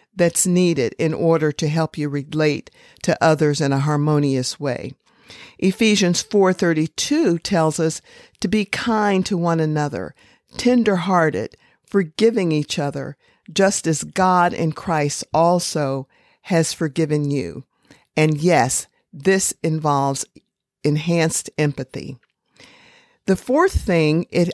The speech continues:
also, it, that, uh, emotional intelligence does is increase the resiliency, emotional resiliency. Children with strong emotional intelligence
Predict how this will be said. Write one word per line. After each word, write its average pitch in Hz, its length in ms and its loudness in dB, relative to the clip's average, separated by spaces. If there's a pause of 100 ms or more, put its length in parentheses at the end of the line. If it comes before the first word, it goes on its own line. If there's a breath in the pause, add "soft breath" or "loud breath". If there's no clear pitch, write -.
also, 170 840 2
it, - 100 -6 (260)
that, 160 320 0 (140)
uh, 143 180 0
emotional 165 560 0
intelligence 147 760 -4
does 139 400 -6 (600 loud breath)
is 175 440 2 (840)
increase 202 600 2
the 180 120 -2
resiliency, 170 1200 0 (720 soft breath)
emotional 165 1000 2
resiliency. 135 1080 -6 (720 soft breath)
Children 202 840 2 (100)
with 175 180 -2
strong 208 720 0
emotional 185 800 0
intelligence 160 920 -4